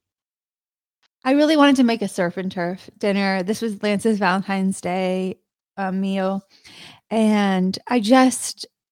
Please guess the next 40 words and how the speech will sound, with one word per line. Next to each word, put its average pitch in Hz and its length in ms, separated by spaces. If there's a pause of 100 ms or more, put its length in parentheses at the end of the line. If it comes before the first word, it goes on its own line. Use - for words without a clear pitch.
(180)
didn't 240 280
want 220 160
it 214 140
to 208 180
just 196 280
be, 202 360
like, 175 200
steak. 202 380
I 202 100
really 240 240
wanted 220 180
it 202 40
to 208 60
be 185 140
decadent. 135 600 (420)
And 202 380
I've 196 140
always, 196 420
I've 220 120
not, 226 200
I 262 60
don't 330 180
think 311 160
I've 254 120
ever 226 180
had 202 180
lobster, 190 640
like, 175 560 (800)
from 196 160
a, 196 140
like, 208 340
you 226 120
know, 180 140
I, 202 280 (240)
like, 214 180 (100)
on 196 200
a 185 60
lobster, 180 1080 (500)
um, 180 320
shell. - 540